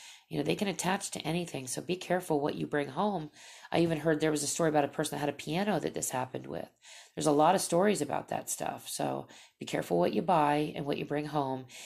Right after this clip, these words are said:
Even, like, tribal masks and, you know, God, even music and movies and stuff, things can have spirits attached to them that can really hurt you and affect your life and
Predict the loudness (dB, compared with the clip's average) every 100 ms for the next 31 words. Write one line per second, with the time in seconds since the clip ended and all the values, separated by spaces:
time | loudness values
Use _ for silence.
0 | -6 0 2 2 0 2 4 6 4 2
1 | 2 4 2 0 -2 -4 -6 -8 -16 -20
2 | -12 0 4 4 4 4 6 4 2 0
3 | 0 2 0 -2 0 0 2 0 -2 -4
4 | -2 -2 -2 -2 -2 -4 0 0 0 0
5 | 0 0 -4 0 0 0 -4 -6 -6 -6
6 | -8 -14 -20 -16 -10 -6 -2 0 0 0
7 | -2 -2 -2 -2 -2 -2 -2 -2 -4 -2
8 | -2 -2 -4 -8 -8